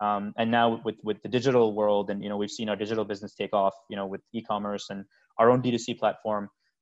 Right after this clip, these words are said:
How do we continue sort of acquiring new and newer customers efficiently? That's a big one for us.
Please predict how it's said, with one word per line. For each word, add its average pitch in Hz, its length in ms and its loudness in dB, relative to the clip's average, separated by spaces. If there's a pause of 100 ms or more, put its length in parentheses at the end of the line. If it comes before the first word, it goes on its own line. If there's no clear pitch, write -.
How 135 160 4
do 147 60 8
we 143 140 6
continue 131 560 -2
sort 117 240 2
of 107 260 0
acquiring 113 420 0
new 113 180 0
and 107 60 -2
newer 107 200 -2
customers 107 760 -2
efficiently? 104 540 -8
That's - 200 -4
a - 20 -4
big 101 180 -2
one 101 160 -2
for 95 200 -2
us. - 280 -2